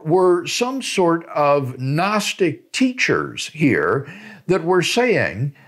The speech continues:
that the resurrection is not a physical, bodily event, but a sort of spiritual event, and that it is already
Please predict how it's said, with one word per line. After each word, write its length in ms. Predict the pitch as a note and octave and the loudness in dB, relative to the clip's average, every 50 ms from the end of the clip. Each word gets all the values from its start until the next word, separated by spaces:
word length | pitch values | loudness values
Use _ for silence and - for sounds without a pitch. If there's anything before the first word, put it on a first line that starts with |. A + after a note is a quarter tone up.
| - _ _ - | -20 _ _ -2
that 240 | F#3 A3 G#3+ G#3+ - | 0 2 2 2 2
the 120 | G#3 F3 | 2 2
resurrection 1300 | E3 E3 F3+ A3+ B3+ A#3+ B3 C4 A#3 G#3 F#3 E3 E3 E3 E3 - - - C3+ G2 E2 D2 D#2 G2 G#2+ - _ _ _ | 2 2 2 2 0 0 0 -2 -2 0 0 0 0 -2 -2 -2 -2 0 0 0 -2 -2 -6 -10 -10 -12 _ _ _
is 280 | - A3 G#3+ F#3 D#3+ A3 | 2 4 4 4 2 -2
not 580 | A#3 A#3+ B3 A#3+ A#3 D3+ G#2 - - - - - _ _ _ _ _ _ _ | -4 -2 0 2 2 2 0 -2 -6 -12 -20 -20 _ _ _ _ _ _ _
a 240 | - C#3 B2+ - A2 | 2 4 4 4 2
physical, 920 | - - - - A3+ G#3+ D3+ - E3+ B2 - - G#2+ F#2+ D#2 C#2 C#2+ - - - _ _ - | 0 -6 -2 0 2 2 4 4 2 0 0 0 -2 -2 -2 -2 -6 -12 -18 -20 _ _ -4
bodily 920 | A#2+ A#2 A#2 E3+ F3+ G3 G3 G3 F#3 D#3+ C3 G2+ F2+ D#2+ D#2 D2 D2 C#2 - | -2 0 2 2 2 2 2 2 0 0 -2 -2 0 -2 -2 -4 -4 -8 -4
event, 600 | G#2 A#2 A2+ G2 A#2+ A2 E2+ C2 C2 C2 - - _ _ _ _ - - _ _ _ | -2 -2 0 2 2 0 0 -2 -4 -8 -12 -20 _ _ _ _ -20 -20 _ _ _
but 180 | A#3+ B3 A#3 | 0 2 2
a 80 | A3+ A3 | 2 0
sort 300 | - - G#3 F3+ F3 E3+ | 0 0 2 2 4 2
of 200 | F3 E3 C#3+ - - _ _ _ _ | 2 0 -2 -6 -12 _ _ _ _
spiritual 920 | - - - - - E4+ E4 D4+ B3+ F#3+ B2+ - - C#3+ A#2 G#2+ G2+ G2 G#2 | -8 -8 -8 -2 0 2 4 4 4 2 2 -2 -2 -2 -2 -2 0 2 0
event, 500 | G#2 - - G#3 B3 B3 A#3+ A3 - - _ _ _ _ _ _ _ - | 0 2 0 0 0 0 -2 -4 -8 -16 _ _ _ _ _ _ _ -2
and 580 | A3+ C4+ C4 G3 B2 G#2 G#2 A2+ C3 C3 B2+ - _ _ _ | 0 0 2 2 0 0 0 0 -2 -4 -4 -8 _ _ _
that 140 | C#3+ D#3 D3 | 0 0 2
it 120 | D#3 D3 | 2 2
is 140 | C#3+ B2+ B2+ | 2 2 2
already 680 | C#3+ C3+ C#3 C#3 B2+ A2+ G#2 F#2+ F#2+ G2 G2+ G2+ - | 2 2 2 2 2 2 2 2 2 0 -2 -4 -6